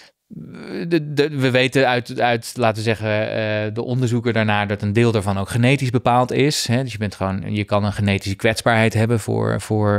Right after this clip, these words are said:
ehm, voor verslaving. Eh, maar het heeft ook heel erg te maken met waar je zelf bent in je leven, hè. Als je, als je je al niet zo goed voelt en je zoekt een beetje afleiding of je zoekt,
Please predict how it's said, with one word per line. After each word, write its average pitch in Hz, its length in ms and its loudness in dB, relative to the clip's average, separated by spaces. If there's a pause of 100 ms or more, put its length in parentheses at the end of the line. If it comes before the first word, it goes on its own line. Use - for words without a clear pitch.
ehm, 98 580 -2 (180)
voor 104 200 -4
verslaving. 107 720 0 (480)
Eh, 101 340 0
maar 101 200 0
het - 120 -8
heeft 107 200 0
ook 101 140 0
heel 107 80 0
erg 104 120 2
te - 80 -4
maken 104 280 2
met 101 120 -2
waar 107 140 2
je 104 60 4
zelf 104 280 2
bent 120 260 2
in 101 120 -2
je 92 80 -2
leven, 92 460 -2
hè. 131 140 -2
Als - 220 0
je, 104 200 2
als 117 200 0
je 113 60 2
je 110 60 4
al 101 140 2
niet 107 180 2
zo 104 100 0
goed 117 220 -2
voelt 110 440 -4
en 104 200 -2
je 92 60 -4
zoekt 104 260 -2
een 107 80 2
beetje 101 260 2
afleiding 98 680 2
of 113 120 -4
je 104 80 0
zoekt, 98 420 -4